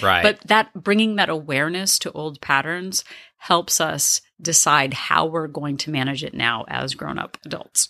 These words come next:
Speaker 1: And not to get off on an emotional eating tangent, but, you know, for me, it's, it's, you know, sort of echoing what Catherine just said.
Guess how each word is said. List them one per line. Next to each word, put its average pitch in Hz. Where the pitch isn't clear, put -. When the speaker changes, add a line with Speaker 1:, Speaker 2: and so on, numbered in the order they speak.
Speaker 1:
And 139
not 180
to 151
get 113
off 110
on 104
an 87
emotional 92
eating 92
tangent, 73
but, 87
you 101
know, -
for 110
me, 98
it's, -
it's, -
you 101
know, 85
sort 98
of 87
echoing 92
what 76
Catherine 87
just 73
said. 76